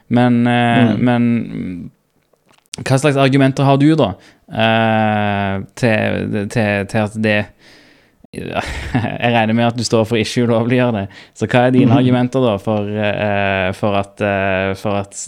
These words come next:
Speaker 1: selv med kriminaliteten så,
Speaker 2: Mm.
Speaker 1: så er, er det ikke så ille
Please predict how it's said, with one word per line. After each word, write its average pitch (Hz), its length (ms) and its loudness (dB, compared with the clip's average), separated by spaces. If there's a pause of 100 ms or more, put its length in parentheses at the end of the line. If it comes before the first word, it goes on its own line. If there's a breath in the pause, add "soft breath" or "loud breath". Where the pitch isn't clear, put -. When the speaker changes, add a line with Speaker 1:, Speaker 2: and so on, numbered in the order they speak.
(120)
Speaker 1:
selv 110 300 0
med 110 220 0
kriminaliteten 110 880 -2
så, 95 380 -6 (380 soft breath)
Speaker 2:
Mm. 107 260 0 (480)
Speaker 1:
så - 180 -4
er, 98 240 2 (360)
er 101 40 2
det 107 120 -2
ikke 107 640 0
så 117 320 0
ille 101 320 -2